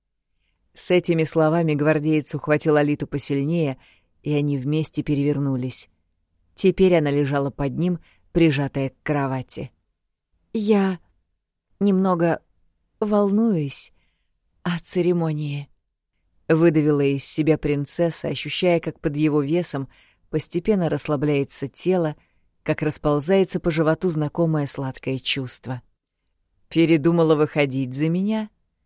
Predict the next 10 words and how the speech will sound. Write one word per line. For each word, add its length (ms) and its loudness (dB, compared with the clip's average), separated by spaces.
с 140 -4
прищуром 540 2
спросил 460 -2
Кристофер. 640 -6
"Нет". 520 -2
"Тогда 380 2
предлагаю 580 2
посвятить 480 -4
сегодняшний 680 0
день 400 -2